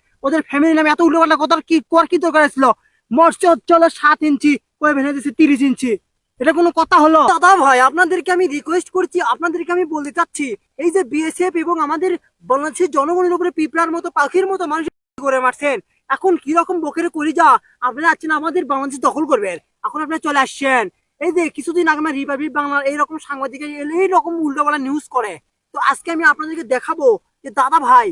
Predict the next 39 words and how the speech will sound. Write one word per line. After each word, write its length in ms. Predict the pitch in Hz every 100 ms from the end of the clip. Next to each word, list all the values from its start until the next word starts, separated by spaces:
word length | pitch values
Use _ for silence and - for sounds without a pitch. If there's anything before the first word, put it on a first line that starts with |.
| - _ -
রিপাবলিক 420 | 311 320 311 320
বাংলার 300 | 247 311 311 -
সাংবাদিকের 540 | 311 294 285 277 277 233
যে 120 | 302 277 _ -
YouTube 300 | 302 320 254
চ্যানেল 240 | - 311 330
আছে, 240 | - 277 226 - _ -
ওখানে 280 | 269 349
আমাদের 320 | 330 302 320 339
বাংলাদেশের 460 | 226 277 311 277 320
জনগণেরা 540 | 302 311 302 294 - - _ _
কি 80 | - 392
পরিমাণে 420 | 415 381 381 370
ধুয়ে 300 | 247 226 359
দিচ্ছে, 360 | 359 254 - 311 214 - _
মানে 140 | 392 349
প্রকাশ্যে 460 | - 302 359 - 339
ধুয়ে 200 | 294 240
দিচ্ছে 200 | 208 262
না, 80 | 240
মানে 160 | 262 294
কমেন্ট 320 | - 349 349
বক্সে 220 | 370 -
ধুয়ে 240 | 254 277 208
দিচ্ছে। 260 | 190 262 214 - _ _
এই 100 | 302
রিপাবলিক 520 | 320 392 330 320 339 254
বাংলার 340 | 330 320 320 -
সাংবাদিক 480 | - 320 320 302 320 - _ -
এবং 200 | 285 339 240 _ -
এই 60 |
যে 80 | 285
বিএসএফ 480 | 202 294 330 - 320 302
যে 60 | 330
আমাদের 300 | 302 311 320
বাংলাদেশে 340 | 294 311 285
দখল 240 | 277 302
করে 180 | 330 339
রাখছিল, 300 | 311 285 277